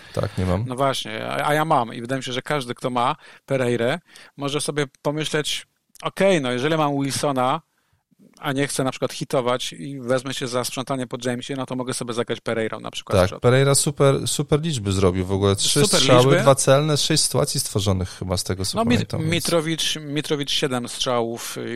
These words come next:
Speaker 2: i bodajże
Speaker 1: Wszystkie z
Speaker 2: ponad
Speaker 1: pola
Speaker 2: pięćdziesiąt,
Speaker 1: karnego.
Speaker 2: tak, i ponad pięćdziesiąt punktów bonusowych, gol, asysta. Pytanie, czy to wszystko jest, e, miarodajne w nasz-, grali z drużyną, która grała w dziewiątkę.
Speaker 1: Mm, też, też prawda. No, w każdym,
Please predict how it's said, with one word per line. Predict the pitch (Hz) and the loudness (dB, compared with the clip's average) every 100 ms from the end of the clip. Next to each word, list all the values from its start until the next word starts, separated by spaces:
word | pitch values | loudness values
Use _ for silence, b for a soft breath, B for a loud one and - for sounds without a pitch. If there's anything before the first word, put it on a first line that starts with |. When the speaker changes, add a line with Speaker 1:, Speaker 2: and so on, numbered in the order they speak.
| 117 | -6
Speaker 2:
i | |
bodajże | 117 120 120 | -6 0 2
Speaker 1:
Wszystkie | 113 - | 2 2
z | |
Speaker 2:
ponad | 120 | 2
Speaker 1:
pola | 117 107 | 4 6
Speaker 2:
pięćdziesiąt, | 117 120 | 6 6
Speaker 1:
karnego. | 104 90 87 - - | 4 4 -4 -6 -8
Speaker 2:
tak, | 123 123 151 156 | -2 0 0 -2
i | - | -6
ponad | 135 127 | -6 -6
pięćdziesiąt | 135 131 120 | -4 -8 -8
punktów | 143 131 117 | -10 -12 -10
bonusowych, | 117 117 120 110 156 - B B | -10 -6 -6 -6 -8 -10 B B
gol, | 127 113 139 | -10 -4 -2
asysta. | - 127 - 127 - 143 160 b _ | 0 -2 -2 -4 -2 -2 -2 b _
Pytanie, | 135 151 143 147 151 b b - | -6 -4 -2 -2 -6 b b -12
czy | - | -8
to | 151 | -6
wszystko | 143 143 - | -6 -6 -4
jest, | 135 131 131 - - 127 | -4 -2 -4 -6 -10 -8
e, | 117 120 120 117 120 | -8 -6 -6 -8 -8
miarodajne | 120 127 123 135 135 107 101 | -6 -6 -2 -2 -2 -6 -12
w | 107 | -18
nasz-, | 107 - - | -20 -20 -6
grali | 131 123 | -2 -2
z | 113 | -4
drużyną, | 117 117 123 120 | -10 -10 -8 -10
która | - | -12
grała | 120 120 113 | -4 -2 -2
w | |
dziewiątkę. | 117 117 - - _ _ _ _ _ _ _ | -4 -8 -10 -18 _ _ _ _ _ _ _
Speaker 1:
Mm, | 110 104 104 104 _ _ | -6 -2 -2 -2 _ _
też, | 107 101 - - | 2 2 0 -2
też | - 110 - | 2 2 2
prawda. | 107 104 107 107 | 2 2 6 6
No, | 107 107 | 6 0
w | |
każdym, | - 117 | -2 -4